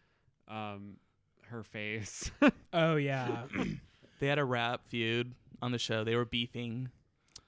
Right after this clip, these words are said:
Speaker 2: Um, hetero correspondent Nick did not like how Nikki gave Heidi in Closet those notes saying that she hated her face.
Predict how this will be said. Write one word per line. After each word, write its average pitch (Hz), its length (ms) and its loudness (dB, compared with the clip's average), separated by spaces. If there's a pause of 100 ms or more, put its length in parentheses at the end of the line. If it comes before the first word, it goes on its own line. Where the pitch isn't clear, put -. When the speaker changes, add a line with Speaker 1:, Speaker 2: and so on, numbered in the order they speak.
(140)
Speaker 2:
Um, 139 220 4
hetero 156 400 4
correspondent 135 720 0
Nick 123 360 -4
did 120 160 -4
not 120 320 -4
like 110 500 -8
how 117 260 -2
Nikki 113 380 -8
gave 110 380 -6
Heidi 113 400 -6
in 110 120 -8
Closet 107 460 -8
those 107 260 -6
notes 104 320 -8
saying 110 260 -8
that 98 140 -10
she - 140 -8
hated 107 400 -8
her 110 120 -10
face. 110 680 -8